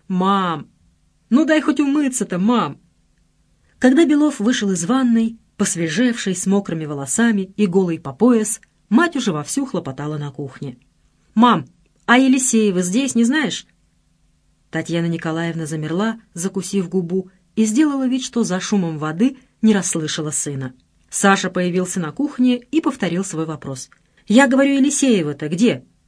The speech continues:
А то я зашёл, и никто не открывает». «Вот если бы ты позвонил, я бы уже и пирожков разных напекла, и пельменей любимых твоих налепила». Татьяна Николаевна, не поднимая головы, говорила о своём, снова оставив без ответа вопрос сына.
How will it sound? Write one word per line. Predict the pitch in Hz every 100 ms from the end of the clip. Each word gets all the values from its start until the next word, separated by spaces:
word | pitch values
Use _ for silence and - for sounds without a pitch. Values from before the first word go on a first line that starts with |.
| _ _
А | - 208
то | 233 285
я | 269 277
зашёл, | 254 269 359 330
и | 151 139
никто | 156 -
не | 165
открывает». | 160 - 208 254 262 233 226 _ _ _ _ _ _ _ _ _ -
«Вот | 277
если | 294 311
бы | 277
ты | 262 277
позвонил, | 262 247 269 302 302 - _ _ -
я | 339
бы | 277
уже | 262 285
и |
пирожков | 262 285 247 233 - 220 233 220
разных | 202 196 175 170
напекла, | 175 175 170 160 151 127 _ _
и | -
пельменей | 302 311 277 320 294 285
любимых | 262 285 262 247
твоих | 214 226 240
налепила». | 226 214 220 208 233 214 156 - _ _ _
Татьяна | 175 175 170 170
Николаевна, | 165 170 180 208 175 160 147 -
не | - 220
поднимая | 196 202 208 185
головы, | 156 165 165 202 233 226 _
говорила | 170 170 170 160 143
о |
своём, | - 151 160 226 233 233 _ _
снова | - - 330 277
оставив | 254 - 240 226 180
без | 156
ответа | 147 131 196 233
вопрос | 160 135 147 143
сына. | - 147 139